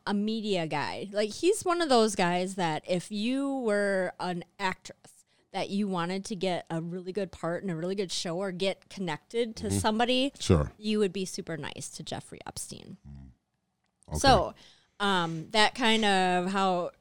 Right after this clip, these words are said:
Speaker 1: that played out. And then he, of course, committed s-, allegedly committed suicide in his jail cell. So then every, you know, it's like, oh.
Speaker 2: Which, which is mind-boggling because, um,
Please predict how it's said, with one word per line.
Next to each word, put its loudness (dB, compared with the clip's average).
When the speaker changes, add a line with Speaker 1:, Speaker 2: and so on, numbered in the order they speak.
Speaker 1:
that -2
played -2
out. 4
And 0
then 2
he, 0
of -4
course, -2
committed -2
s-, -10
allegedly 2
committed -6
suicide -4
in 0
his -2
jail 2
cell. -8
So -6
then 4
every, 2
you -6
know, -4
it's -8
like, 0
oh. 6
Speaker 2:
Which, 10
which 6
is 4
mind-boggling 2
because, -4
um, -2